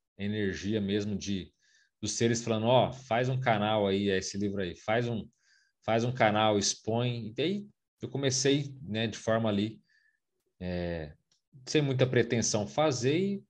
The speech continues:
enfim, tá, tá, um canal tá muito bom, tem muita gente participando. É um canal pequeno ainda, mas, né, tem um onze mil por aí, mas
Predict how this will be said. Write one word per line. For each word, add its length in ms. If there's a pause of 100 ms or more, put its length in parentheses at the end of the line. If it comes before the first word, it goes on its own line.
enfim, 420
tá, 320
tá, 80
um 80
canal 320
tá 80
muito 260
bom, 320
tem 160
muita 220
gente 160
participando. 840 (340)
É 60
um 40
canal 220
pequeno 440
ainda, 420 (600)
mas, 380
né, 120
tem 100
um 280
onze 320
mil 340
por 140
aí, 360
mas 720